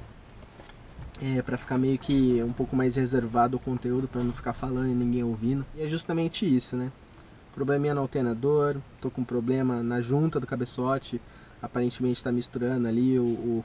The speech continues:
fluido do radiador com o óleo do motor. Então, assim, o carro tá funcionando. Se eu pego o Astra, faço uma ligação direta porque o alternador não tá funcionando, ele funciona,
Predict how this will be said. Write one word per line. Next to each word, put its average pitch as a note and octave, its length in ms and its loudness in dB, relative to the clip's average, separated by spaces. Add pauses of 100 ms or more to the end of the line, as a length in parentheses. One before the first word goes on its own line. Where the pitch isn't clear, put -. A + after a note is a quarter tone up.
fluido B2 280 2
do B2 80 -2
radiador A#2+ 580 0 (120)
com C3 320 0 (540)
o A#2+ 100 2
óleo B2 200 6
do B2 80 0
motor. A#2+ 420 0
Então, C3 200 0
assim, B2+ 440 0
o - 120 -6
carro F#3 320 0
tá F#3+ 100 0
funcionando. G3 640 2
Se A#2 40 -4
eu C3 160 -6
pego D3 280 0
o B2+ 320 0
Astra, B2+ 480 -2 (540)
faço C3+ 240 -2
uma C#3+ 60 0
ligação C#3 300 0
direta B2+ 340 2
porque C#3 240 0
o D3 60 6
alternador C3+ 460 2
não C3 100 2
tá C3 140 -2
funcionando, C3 580 0
ele B2+ 140 4
funciona, C#3+ 720 -2